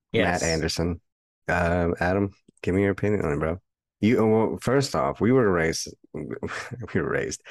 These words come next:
Speaker 2: we were raised on Solid State. Solid State was, like, the best label ever. He Is Legend, I Am Hollywood was Solid State. I love that album. It was great.
Speaker 1: Right, right.
Speaker 2: I kept up with him. I really didn't listen to him for a while.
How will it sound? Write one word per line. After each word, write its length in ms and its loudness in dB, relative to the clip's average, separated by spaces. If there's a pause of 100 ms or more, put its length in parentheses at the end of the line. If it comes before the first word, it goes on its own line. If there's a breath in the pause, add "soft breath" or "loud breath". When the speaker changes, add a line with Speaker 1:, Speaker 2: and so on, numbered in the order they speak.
(520 loud breath)
Speaker 2:
we 80 4
were 100 6
raised 280 2
on 140 -2
Solid 260 -2
State. 300 -2
Solid 240 2
State 220 2
was, 180 0
like, 320 -4 (100)
the 160 -4
best 320 -2
label 300 0
ever. 360 -2 (300)
He 160 2
Is 160 2
Legend, 300 0
I 100 -2
Am 120 -2
Hollywood 420 2
was 180 -2
Solid 320 -2
State. 340 -2
I 100 -4
love 260 -2
that 160 -2
album. 280 -4
It 60 -4
was 100 -6
great. 300 -2
Speaker 1:
Right, 460 2
right. 320 0 (180)
Speaker 2:
I 80 -2
kept 300 -2
up 180 0
with 140 0
him. 280 2
I 100 -2
really 260 4
didn't 220 2
listen 240 0
to 120 0
him 80 2
for 140 -4
a 100 2
while. 380 0